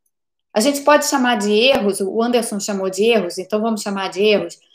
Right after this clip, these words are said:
são erros aleatórios. Melhor dizendo, são errâncias, né? São, são, é, como se pode dizer, são, o vírus é, a, a, o processo de fabricação é errante,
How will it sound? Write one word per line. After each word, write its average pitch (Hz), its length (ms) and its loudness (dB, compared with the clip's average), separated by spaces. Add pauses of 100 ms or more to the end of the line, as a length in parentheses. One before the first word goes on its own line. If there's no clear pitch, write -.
(160)
são 254 320 2
erros 285 460 4
aleatórios. 247 1120 0 (640)
Melhor 330 340 4
dizendo, 220 500 -2
são 262 260 -6
errâncias, 214 1200 -6
né? 208 180 -8
São, 208 340 -6
são, 202 480 -4 (520)
é, 180 300 -4
como 202 240 -4
se 202 180 -10
pode 196 220 2
dizer, 170 480 -6
são, 196 720 0 (2250)
o 269 100 4
vírus 311 340 6
é, 285 220 6
a, 240 300 2
a, - 140 2
o 254 60 2
processo 294 600 2
de 233 160 -8
fabricação 220 760 0
é 220 160 4
errante, 170 840 -6